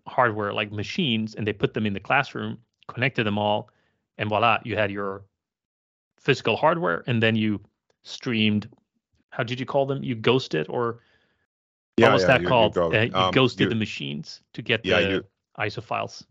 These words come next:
Speaker 2: yeah, you did a multicast to, to, uh, ghost, or, or, or you had a ghost image that you would multicast to all of the devices. They would reboot, and then they would download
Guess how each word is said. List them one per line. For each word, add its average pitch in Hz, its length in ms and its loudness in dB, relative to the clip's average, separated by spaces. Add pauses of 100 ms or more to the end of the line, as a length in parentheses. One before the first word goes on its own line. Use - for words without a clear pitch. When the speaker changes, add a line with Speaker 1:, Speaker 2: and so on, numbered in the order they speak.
(520)
Speaker 2:
yeah, 85 140 0
you 85 140 0
did 87 160 -2
a 87 60 0
multicast 90 1120 -4 (500)
to, 67 240 -8
to, 69 400 -6 (100)
uh, 65 320 -2 (360)
ghost, 85 560 2 (120)
or, 82 140 0
or, 82 260 2
or 92 100 2
you 92 160 2
had 117 120 4
a 107 60 2
ghost 95 380 2
image 87 460 0
that 73 180 -2
you 80 100 -4
would 78 120 -8
multicast 82 1000 -2 (540)
to - 120 -4
all 76 260 4
of - 200 0
the 71 80 -4
devices. 69 480 -2
They 71 140 -4
would 73 140 -2
reboot, 80 640 2
and 73 160 -2
then 76 180 0
they 73 140 0
would 73 240 -6
download 76 640 4